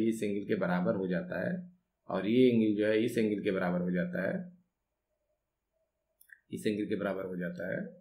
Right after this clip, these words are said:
या कह सकते हैं ये angle जो है इस angle के, यानी ये, ये angle जो है इस angle के बराबर हो जाता है। यहाँ पे theorem में है, now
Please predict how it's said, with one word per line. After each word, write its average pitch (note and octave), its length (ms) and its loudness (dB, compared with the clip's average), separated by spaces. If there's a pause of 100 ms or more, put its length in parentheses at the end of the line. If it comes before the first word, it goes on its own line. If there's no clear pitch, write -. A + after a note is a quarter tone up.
(460)
या G#2+ 80 2
कह A#2 180 2
सकते A2 280 -2
हैं A#2 140 2
ये A2+ 260 2
angle G#2+ 280 0
जो G2+ 120 -2
है G#2+ 160 2
इस A2 140 -2
angle F#2+ 320 -4
के, A#2 140 0
यानी - 640 -8
ये, A2 220 2 (140)
ये B2+ 220 6
angle G#2+ 320 4
जो G#2 120 2
है A#2+ 160 2
इस A2+ 160 -4
angle G2 280 -2
के - 160 -2 (160)
बराबर F2 320 -2
हो F#2 120 -6
जाता F2+ 360 -4
है। - 160 -4 (380)
यहाँ G#2+ 200 0
पे B2+ 220 4
theorem A2 280 2
में G2+ 160 0
है, G#2 160 -4 (800)
now A2 220 6